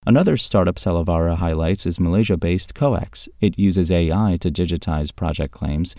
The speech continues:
and builds of quantity so approvals, communication, and preparing materials can all be performed more quickly. Construction is obviously one of the most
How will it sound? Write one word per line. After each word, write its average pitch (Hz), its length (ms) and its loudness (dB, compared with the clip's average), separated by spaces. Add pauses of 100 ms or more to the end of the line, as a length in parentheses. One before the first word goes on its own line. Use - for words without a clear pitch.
(240)
and 101 160 4
builds 117 320 2
of 98 160 -4
quantity 98 640 -2
so - 320 -2
approvals, 113 580 0
communication, 98 720 -2 (300)
and 135 180 2
preparing 127 400 2
materials 90 560 0
can 107 260 0
all 113 240 0
be 117 160 0
performed 87 640 -2
more 123 240 -2
quickly. - 540 -8 (380)
Construction - 480 2
is 95 120 2
obviously 101 480 2
one 98 280 2
of 90 60 0
the 78 100 0
most 82 280 0